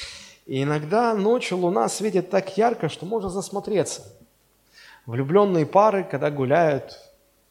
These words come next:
вечерами или даже ночами, и светит с-, Луна, и так ярко, это так романтично, и парни обычно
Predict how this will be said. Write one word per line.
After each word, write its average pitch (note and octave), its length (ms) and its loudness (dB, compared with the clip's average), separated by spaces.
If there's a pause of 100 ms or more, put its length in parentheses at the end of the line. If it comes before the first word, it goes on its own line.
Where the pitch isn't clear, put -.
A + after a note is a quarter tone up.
(400)
вечерами B2 920 0
или A#2 100 -4
даже C3 300 2
ночами, B2 680 -2
и A2+ 40 -12
светит D3 420 -4
с-, - 340 -8
Луна, B2 680 2 (400)
и B2 60 -14
так - 260 -2
ярко, B2+ 680 2 (380)
это C#3 120 -2
так D3+ 200 0
романтично, C#3+ 880 0 (480)
и A#2 560 -2
парни B2 300 0
обычно A2 920 -8